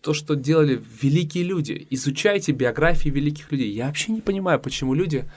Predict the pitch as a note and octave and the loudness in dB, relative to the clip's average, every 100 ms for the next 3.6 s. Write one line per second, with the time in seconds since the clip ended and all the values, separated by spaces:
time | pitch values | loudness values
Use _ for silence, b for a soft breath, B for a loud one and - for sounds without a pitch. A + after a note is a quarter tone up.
0 | B B B B B - C#3 D3 D#3 F#3 | B B B B B -4 2 4 4 4
1 | C#3 - G2+ D2+ - b b - - A#2 | 2 2 -4 -4 -8 b b -18 -12 -6
2 | - D#3 E3 D3+ C#3+ B2+ B2 F#3+ F3 B2+ | 0 2 6 6 6 2 -2 4 6 4
3 | - - A2+ G#2+ G#2 | 0 -6 -6 -4 -4